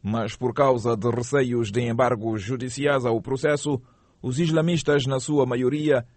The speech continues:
aceleraram a conclusão do documento numa sessão extraordinária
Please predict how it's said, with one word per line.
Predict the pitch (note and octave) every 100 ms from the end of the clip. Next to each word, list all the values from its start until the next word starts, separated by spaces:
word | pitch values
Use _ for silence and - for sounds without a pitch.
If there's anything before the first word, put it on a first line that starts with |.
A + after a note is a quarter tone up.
| _ _
aceleraram | - A#2+ D3+ C#3+ D3 C3+ C3
a |
conclusão | B2+ C3+ C#3+ C3+ C3
do | B2+
documento | C3 C#3 D3+ B2 A#2+ B2+
numa | B2+ B2 A#2
sessão | A#2+ C#3+ D3+ C#3+
extraordinária | C#3+ - D#3+ D3+ B2+ B2+ A#2 A2+ A2+ G#2